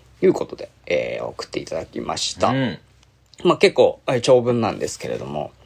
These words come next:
Speaker 1: まあ、要約すると、彼女、今付き合ってる彼女に、
Speaker 2: うん。
Speaker 1: なんかずっと痛みを、
Speaker 2: うん。
Speaker 1: があると。
Speaker 2: うん。
Speaker 1: で、その痛みっていうのが、えー、なんかのしかかられているような痛み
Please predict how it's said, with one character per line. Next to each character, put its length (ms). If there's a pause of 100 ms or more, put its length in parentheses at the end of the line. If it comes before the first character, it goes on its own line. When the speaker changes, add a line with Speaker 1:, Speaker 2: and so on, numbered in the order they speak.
(520)
Speaker 1:
ま 80
あ、 20
要 280
約 400
す 200
る 120
と、 420 (640)
彼 340
女、 280 (500)
今 220
付 160
き 60
合 40
っ 20
て 120
る 40
彼 300
女 140
に、 360 (240)
Speaker 2:
う 60
ん。 40
Speaker 1:
な 80
ん 40
か 140
ず 140
っ 20 (200)
と 300 (720)
痛 240
み 200
を、 160 (320)
Speaker 2:
う 60
ん。 200 (440)
Speaker 1:
が 220
あ 80
る 80
と。 220 (100)
Speaker 2:
う 40
ん。 160 (140)
Speaker 1:
で、 80
そ 100
の 100
痛 280
み 120
っ 40
て 120
い 20
う 20
の 60
が、 240
え 220
ー、 20
な 120
ん 40
か 80
の 140
し 120
か 160
か 140
ら 140
れ 80
て 160
い 60
る 60
よ 120
う 40
な 200
痛 220
み 220